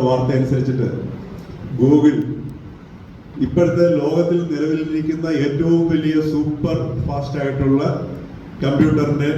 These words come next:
നൂറ്റി അൻപത്തിയെട്ട് ദശലക്ഷം തവണ വേഗതയുള്ള ക്വാണ്ടം കമ്പ്യൂട്ടർ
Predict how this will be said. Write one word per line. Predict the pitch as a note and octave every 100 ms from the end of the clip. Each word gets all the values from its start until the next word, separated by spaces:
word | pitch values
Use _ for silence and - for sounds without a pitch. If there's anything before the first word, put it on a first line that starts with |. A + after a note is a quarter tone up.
| - B2+
നൂറ്റി | C#3+ E3 - E3 E3+ D3
അൻപത്തിയെട്ട് | D3 D#3 D#3 D#3 - D#3 D3+ C#3+ E3 C3+ B2
ദശലക്ഷം | C3 C3 D3+ D3+ D3+ - D3 C3+
തവണ | C#3 C#3 D3+ - - - - - - - - B2+
വേഗതയുള്ള | C3+ C#3 C3+ C3 B2+ B2 B2 B2+ B2+ - - - - - -
ക്വാണ്ടം | B2 B2+ B2+ C3 B2
കമ്പ്യൂട്ടർ | B2 B2 B2 A#2